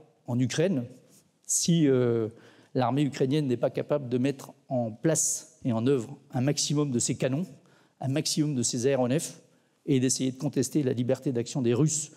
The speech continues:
en mer Noire, en fait, elle perd la guerre. Et donc, ça veut dire que la manière dont est construite l'armée, la manière dont on,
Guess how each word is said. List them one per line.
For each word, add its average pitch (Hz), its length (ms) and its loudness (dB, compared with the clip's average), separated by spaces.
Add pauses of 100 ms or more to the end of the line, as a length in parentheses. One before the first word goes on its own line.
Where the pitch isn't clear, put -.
(380)
en 127 80 2
mer 127 180 2
Noire, 151 420 0
en 135 60 -6
fait, 139 220 0
elle 123 100 0
perd 127 200 0
la 117 100 2
guerre. 110 160 0 (1000)
Et 131 60 0
donc, 123 120 2
ça 135 100 -2
veut 127 100 2
dire 156 180 0
que 139 120 -2
la 120 160 2
manière 139 280 2
dont 127 180 -2
est 110 360 0
construite 165 480 0
l'armée, 151 340 0 (540)
la 120 80 2
manière 139 260 2
dont 135 180 -2
on, 127 120 -2